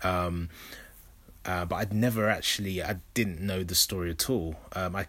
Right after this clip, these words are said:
kind of, kind of briefly knew that Tom Ford had kind of, is kind of a majority sh-,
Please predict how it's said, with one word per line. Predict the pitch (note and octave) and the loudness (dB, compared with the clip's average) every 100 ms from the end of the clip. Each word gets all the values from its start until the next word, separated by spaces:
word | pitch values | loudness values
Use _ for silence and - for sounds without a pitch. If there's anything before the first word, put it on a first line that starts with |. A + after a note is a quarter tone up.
| - | -2
kind | - A2 | 2 2
of, | F#2+ | 2
kind | - C3 | 2 4
of | G2+ | 2
briefly | F2 G2+ A#2 A2 A2 | 0 2 2 2 2
knew | G#2 G2+ G2+ G2+ | 2 2 2 2
that | F#2 D#2+ | 0 -2
Tom | - G#2 G2+ | 0 2 2
Ford | - G2+ G2 F#2 | 0 0 0 0
had | F2+ | -2
kind | - F#2 | -2 -2
of, | F2+ F2 F2 - - - - - | 0 -2 -4 -10 -16 -18 -20 -4
is | E2 - - - | 2 2 0 -2
kind | - F#2 | -2 0
of | F2 | 0
a | E2+ | 0
majority | E2+ D#2+ F#2+ E2 | -2 0 0 2
sh-, | E2+ - - | 0 0 -2